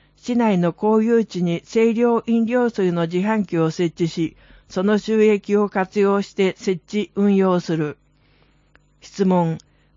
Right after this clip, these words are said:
部活動の地域連携について、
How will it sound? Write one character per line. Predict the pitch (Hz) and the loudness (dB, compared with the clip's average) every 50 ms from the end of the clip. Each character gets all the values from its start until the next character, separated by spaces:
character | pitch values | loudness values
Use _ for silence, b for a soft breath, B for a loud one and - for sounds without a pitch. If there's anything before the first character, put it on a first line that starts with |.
| - - | -2 -2
部 | 190 190 | -2 0
活 | 262 254 240 - 240 220 | 0 -2 0 0 0 2
動 | 202 180 170 170 | 2 2 0 0
の | 160 160 156 | 0 -2 -4
地 | - - 247 233 | -4 -6 -6 -6
域 | 202 - 180 | -2 -2 0
連 | 165 190 208 208 196 | 0 2 0 0 0
携 | - 220 214 208 202 | 0 0 2 2 2
に | 202 202 196 | 2 0 0
つ | - 208 | 0 0
い | 196 185 170 | 0 0 0
て、 | - 160 156 - | -2 -2 -4 -4